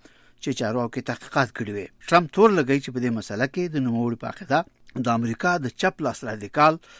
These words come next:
سیاستمداران لاس لري. قصدن د ډیر شو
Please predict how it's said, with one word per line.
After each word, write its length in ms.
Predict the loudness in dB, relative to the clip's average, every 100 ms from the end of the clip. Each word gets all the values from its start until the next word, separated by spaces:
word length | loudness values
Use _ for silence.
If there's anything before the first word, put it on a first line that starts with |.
| -12 -8
سیاستمداران 760 | -8 -8 -8 -6 -2 -2 -2 -6 -20 -6 4 4
لاس 180 | 4 -4
لري. 220 | -12 -12 -10 -4
قصدن 420 | -4 2 4 4 2 -2
د 100 | -4 -2
ډیر 180 | -2
شو 120 | -2